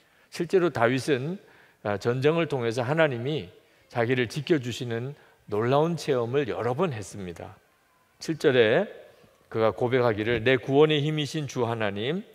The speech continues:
전쟁을 하는 날에 주님께서 내 머리에 투구를 씌워 보호해 주셨습니다." 여러분들도 살아가는 동안에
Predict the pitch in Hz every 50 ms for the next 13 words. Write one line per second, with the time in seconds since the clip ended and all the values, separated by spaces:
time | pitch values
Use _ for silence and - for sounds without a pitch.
0 | _ _ _ _ _ _ _ _ - - 110 110 120 123 120 143 151 151 147 127
1 | 127 131 131 127 120 107 101 95 98 107 113 110 98 90 - - - _ _ _
2 | _ _ - - 127 131 135 131 - 131 113 - 120 113 110 110 110 110 107 107
3 | 113 117 113 107 101 98 95 - - 190 160 151 160 156 170 180 196 190 185 -
4 | - 127 117 107 101 110 143 180 214 - - - - _ _ - 107 104 104 104
5 | 107 113 123 139 - - 104 87 110 98 92 - 120 101 87 85 87 90 90 90
6 | 90 90 90 90 90 - _ _ _ _ _ _ _ _ _ _ _ _ _ _
7 | _ _ _ _ _ _ _ - - - - - - 123 120 135 135 151 160 151
8 | 156 151 131 131 117 120 151 180 214 - - - - - - - 151 143 147 147
9 | 151 147 143 135 123 131 120 110 104 101 98 107 135 151 110 98